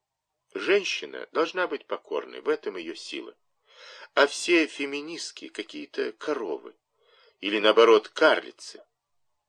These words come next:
"Честное слово", глядя на сломавшегося от смеха Роумана, улыбнулась Криста. У нас, когда были живы папа и мамочка, в доме часто бывала фру Ельсен,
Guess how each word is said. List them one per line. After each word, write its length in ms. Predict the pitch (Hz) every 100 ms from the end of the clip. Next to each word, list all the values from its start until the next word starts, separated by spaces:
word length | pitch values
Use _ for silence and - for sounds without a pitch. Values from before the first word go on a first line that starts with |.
| _ _ _ _
"Честное 440 | - 208 214 202 202
слово", 540 | - 90 73 69 65 _ _ - -
глядя 460 | - 101 127 107 107
на 160 | 104
сломавшегося 840 | 98 104 104 110 98 98 85 - 87
от 100 | -
смеха 380 | 87 85 -
Роумана, 580 | 95 151 98 73 69 67 - - -
улыбнулась 540 | 90 87 92 82 80
Криста. 460 | - 65 - - - _ _ _ _ _ _ _ _ _ _ _ _ _ _ _ _ _ _ _ -
У 120 | 113
нас, 420 | 127 156 - - -
когда 680 | 117 82 90 107 104 90 87
были 440 | 78 110 98 95
живы 440 | 85 101 101 92
папа 360 | - 101 95 -
и 100 | 85
мамочка, 640 | 127 175 80 - - 71 _ - - - -
в 120 | 87
доме 280 | 92 202 202
часто 360 | - 196 - -
бывала 380 | 160 165 165 151
фру 500 | - 135 151 147 -
Ельсен, 640 | - 135 - - - -